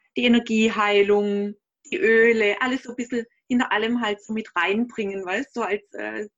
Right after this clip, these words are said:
Zucker obendrauf. Aber halt nie sagen, "Ja, das, das sind einfach tolle Sachen und die begeistern mich", ja.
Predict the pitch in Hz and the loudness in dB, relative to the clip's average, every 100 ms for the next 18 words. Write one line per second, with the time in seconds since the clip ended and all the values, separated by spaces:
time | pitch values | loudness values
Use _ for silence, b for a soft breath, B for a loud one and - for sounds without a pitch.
0 | _ _ _ _ _ - - - 220 208 | _ _ _ _ _ -12 -4 -2 -2 -6
1 | 202 175 180 196 - 208 214 208 208 233 | -10 -10 -10 -12 -10 -10 -8 -8 -6 -6
2 | 247 - 226 220 208 214 226 220 _ _ | -8 -10 -12 -12 -12 -14 -14 -16 _ _
3 | _ - 214 _ _ _ - 320 247 - | _ -20 -20 _ _ _ -12 -6 -6 -6
4 | 214 - 202 202 - 196 202 196 202 202 | -14 -10 -8 -8 -10 -14 -12 -12 -12 -14
5 | - 175 180 - 185 175 185 - 190 | -14 -14 -16 -18 -20 -20 -18 -14 -12